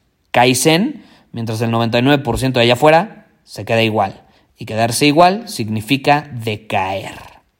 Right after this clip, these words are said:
La pregunta es, ¿estás ascendiendo? ¿Estás llevando tu vida a otro nivel o estás decayendo? Esa,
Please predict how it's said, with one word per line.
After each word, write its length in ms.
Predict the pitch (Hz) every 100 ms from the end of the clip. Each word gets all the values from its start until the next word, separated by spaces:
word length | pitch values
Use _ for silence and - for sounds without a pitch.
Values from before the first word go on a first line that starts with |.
| _ _ _ _ _ _ _
La 160 | 117 110
pregunta 480 | 113 131 131 165
es, 400 | 175 156 - - - _ _ _ _ _ _ _ _ _ _ _ _ _ _ _ _
¿estás 300 | - - 117
ascendiendo? 760 | 135 127 110 110 120 123 123 143
¿Estás 200 | - 127
llevando 360 | 127 127 131 131
tu 180 | 131 117
vida 340 | 123 123 127 120
a 120 | 110
otro 300 | 120 127 127
nivel 360 | 110 127 160 -
o 60 |
estás 320 | 110 - 117 113
decayendo? 760 | 110 98 101 104 98 92 - _ _ _ _ _ _ _ _ _ -
Esa, 240 | 117